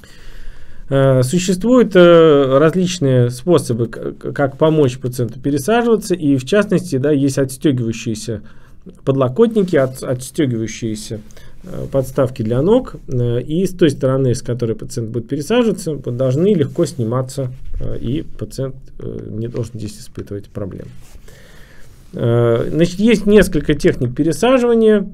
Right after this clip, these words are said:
Вот здесь вот на видео показано пересаживание из одного кресла в другое на коляске. Вот, пожалуйста, девушка демонстрирует. У него, конечно, нет ампутации, но смысл, в принципе, остается тот же самый. Техника сама пересаживания, она здесь не меняется. Такая же, как и у больных,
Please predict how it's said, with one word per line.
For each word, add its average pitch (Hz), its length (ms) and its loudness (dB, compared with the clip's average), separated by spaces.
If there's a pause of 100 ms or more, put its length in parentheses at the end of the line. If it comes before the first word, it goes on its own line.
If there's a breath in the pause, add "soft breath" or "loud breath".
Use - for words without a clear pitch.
(100)
Вот 151 300 -4
здесь 160 320 2
вот 131 200 0
на 151 100 0
видео 139 320 0
показано 123 520 2
пересаживание 113 760 0
из 123 360 -4 (360 soft breath)
одного 139 360 2
кресла 123 440 0
в 110 60 -4
другое 156 640 2 (160)
на 160 200 -6
коляске. 175 520 0
Вот, 151 220 -4
пожалуйста, - 420 -4
девушка 131 360 -4
демонстрирует. 123 580 -2
У - 20 0
него, 143 160 2
конечно, 127 220 -4
нет 131 220 2
ампутации, 170 560 -2
но 135 180 0
смысл, 156 400 -2
в 120 60 -10
принципе, 131 400 -6
остается 117 420 -10
тот 117 220 -6
же 113 80 -6
самый. 90 320 -10
Техника 190 480 2
сама 113 420 -6
пересаживания, 120 680 -6
она 120 240 -6
здесь 123 360 -8
не 120 140 -2
меняется. 104 520 -6
Такая 104 260 -4
же, 117 100 -4
как 98 140 -10 (100)
и 85 40 -12
у 101 40 -12
больных, 107 400 -8